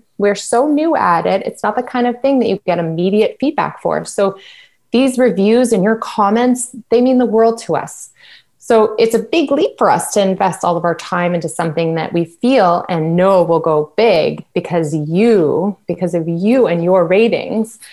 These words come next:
So please take a moment, and if you would, pause for a moment, subscribe, rate our podcast, or do it at the end of this podcast, and give us a big thumbs up and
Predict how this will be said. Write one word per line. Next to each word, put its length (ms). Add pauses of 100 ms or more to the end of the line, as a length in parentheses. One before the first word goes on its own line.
(240)
So 160
please 480
take 200
a 60
moment, 840
and 120
if 100
you 140
would, 560 (640)
pause 400
for 120
a 60
moment, 480
subscribe, 880 (360)
rate 260
our 180
podcast, 720
or 60
do 140
it 80
at 80
the 120
end 160
of 60
this 340 (320)
podcast, 720 (460)
and 240
give 140
us 180
a 80
big 400
thumbs 320
up 360
and 380